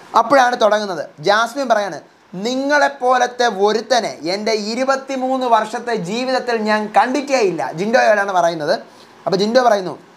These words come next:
"അവൻ പോയതിൻ്റെ ഹാപ്പി നിൻ്റെ മുഖത്ത്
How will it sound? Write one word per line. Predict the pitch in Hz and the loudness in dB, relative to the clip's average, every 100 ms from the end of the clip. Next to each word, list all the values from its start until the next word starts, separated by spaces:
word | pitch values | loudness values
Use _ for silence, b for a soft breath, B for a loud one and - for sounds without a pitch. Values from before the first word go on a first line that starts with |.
| - - - | -20 -20 -4
"അവൻ | 196 226 262 294 | 0 2 2 0
പോയതിൻ്റെ | 285 254 254 262 277 269 220 | 2 2 4 2 0 0 0
ഹാപ്പി | 226 247 254 277 233 - | 0 -2 -2 -6 -10 -12
നിൻ്റെ | 156 214 247 277 | -12 -10 -2 -2
മുഖത്ത് | 233 233 262 269 | 0 -4 -4 -6